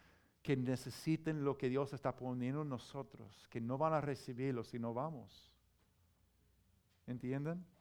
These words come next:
Es porque Dios lo hizo. Dios envió su único hijo y luego Dios, Jesús envió a sus discípulos. Pero esta es la cosa, hermanos.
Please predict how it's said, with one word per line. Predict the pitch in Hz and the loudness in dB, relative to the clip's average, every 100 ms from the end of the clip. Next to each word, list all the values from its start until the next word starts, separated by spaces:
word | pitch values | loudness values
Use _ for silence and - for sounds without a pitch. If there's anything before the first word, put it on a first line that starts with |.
| _ _ _ - - _ _ - _ _ _ _ _ _ _ - | _ _ _ -20 -20 _ _ -20 _ _ _ _ _ _ _ -8
Es | 135 | 0
porque | 170 151 151 | 4 6 6
Dios | 127 151 196 196 | 6 4 4 4
lo | 143 120 | 2 2
hizo. | 110 - 113 | 0 -4 -2
Dios | 123 175 - | 2 0 2
envió | 160 135 147 170 | 0 6 6 6
su | - | 2
único | 151 160 156 143 | 0 0 2 2
hijo | 156 - 175 | 2 0 0
y | 151 | 2
luego | 147 143 147 196 214 175 | 4 4 10 12 12 10
Dios, | 160 165 160 | 10 8 6
Jesús | 135 143 139 190 180 - | 4 2 4 0 0 2
envió | 147 135 143 185 175 156 | 2 2 6 10 10 10
a | 139 135 | 6 2
sus | - 170 170 - - - | 4 0 0 -16 -20 -16
discípulos. | 131 139 143 - 143 117 110 107 | -6 -2 0 0 -4 -2 -4 -4
Pero | - 143 | 0 6
esta | 156 175 | 6 6
es | 175 | 4
la | 170 | 4
cosa, | 151 143 - 123 | 6 2 2 -2
hermanos. | 117 113 113 - - | -2 -2 -4 -14 -20